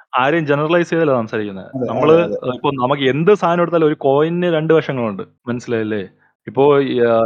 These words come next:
Speaker 1: എന്ത്, എന്ത് കാര്യം എടുത്താലും അതിനൊരു പോസിറ്റീവ് നെഗറ്റീവും ഉണ്ട്. ഇപ്പൊ പോസിറ്റീവ് കാര്യങ്ങൾ almost എല്ലാവർക്കും അറിയാം, ഈ നെഗറ്റീവാണ് ആർക്കും അറിഞ്ഞൂടാത്തത്. അത് മാത്രമല്ല, ഈ, ആ,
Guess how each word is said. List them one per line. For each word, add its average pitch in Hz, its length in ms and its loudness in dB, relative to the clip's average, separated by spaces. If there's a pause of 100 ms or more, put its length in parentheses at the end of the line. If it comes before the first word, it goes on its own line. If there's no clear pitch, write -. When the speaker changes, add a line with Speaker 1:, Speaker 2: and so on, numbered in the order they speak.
(160)
Speaker 1:
എന്ത്, 160 520 2
എന്ത് 147 360 0
കാര്യം 175 220 2
എടുത്താലും 170 320 -2
അതിനൊരു 170 280 -2
പോസിറ്റീവ് 165 460 -2
നെഗറ്റീവും 156 500 0
ഉണ്ട്. 95 340 -10 (260)
ഇപ്പൊ 120 140 -4
പോസിറ്റീവ് 165 460 2
കാര്യങ്ങൾ 190 500 2
almost 185 340 0
എല്ലാവർക്കും 180 840 0
അറിയാം, 147 360 -2 (500)
ഈ - 20 -4
നെഗറ്റീവാണ് 170 580 0
ആർക്കും 185 300 2
അറിഞ്ഞൂടാത്തത്. 127 500 -2 (260)
അത് 139 100 2
മാത്രമല്ല, 190 680 0 (260)
ഈ, 156 320 0
ആ, 135 100 0